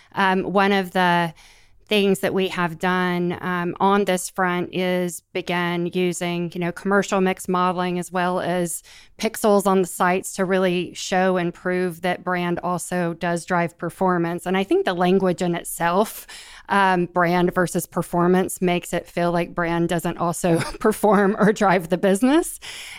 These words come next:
And so it just makes it hard as a brand marketer to, um, be put up against something that has, is a lot easier to prove those short-term sales. And so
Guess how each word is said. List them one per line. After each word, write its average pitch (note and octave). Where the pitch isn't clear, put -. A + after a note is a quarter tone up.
And A3
so A3+
it -
just B3
makes A#3
it -
hard F#3+
as F3+
a F3+
brand F3+
marketer F3
to, F3
um, F3
be G3
put G3
up F#3
against F3+
something F3
that E3+
has, E3+
is -
a F#3
lot F#3
easier E3+
to E3
prove E3+
those E3+
short-term E3
sales. E3
And F3
so F3